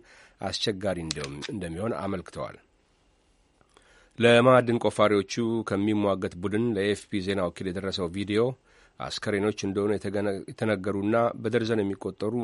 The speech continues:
በጨርቅ ተጠቅልለው አሳይተዋል። ካለፈው ነሐሴ ጀምሮ ፖሊስ ባደረገው ዘመቻ ሕገ ወጥ ናቸው ያላቸውን አንድ ሺህ አምስት መቶ የሚሆኑ ማዕድን ቆፋሪዎች መያዙን አስታውቋል። አንድ መቶ ሃያ አንድ የሚሆኑት ወደ መጡበት ሀገራት እንዲመለሱ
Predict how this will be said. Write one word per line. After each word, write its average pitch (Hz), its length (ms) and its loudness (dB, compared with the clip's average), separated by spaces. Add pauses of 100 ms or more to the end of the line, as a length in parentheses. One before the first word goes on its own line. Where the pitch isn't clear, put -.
(100)
በጨርቅ 110 500 -4 (140)
ተጠቅልለው 101 580 -6 (320)
አሳይተዋል። 78 580 -6 (1500)
ካለፈው 131 380 6
ነሐሴ 101 320 6 (100)
ጀምሮ 104 360 0
ፖሊስ 104 260 -2
ባደረገው 98 480 0
ዘመቻ 98 260 -2 (100)
ሕገ 101 300 -4
ወጥ 107 280 0
ናቸው 90 300 -2
ያላቸውን 92 500 -2
አንድ 110 260 -2
ሺህ 113 140 -4
አምስት 101 220 -4
መቶ 101 140 -8
የሚሆኑ 98 440 -4
ማዕድን 95 380 -2
ቆፋሪዎች 90 500 -6
መያዙን 78 400 -6
አስታውቋል። 95 520 -6 (500)
አንድ 117 260 0
መቶ 104 240 -4
ሃያ 90 280 -6
አንድ 92 180 -4
የሚሆኑት 87 580 -6
ወደ 107 180 -4
መጡበት 95 480 -8
ሀገራት 82 340 -10
እንዲመለሱ 78 560 -10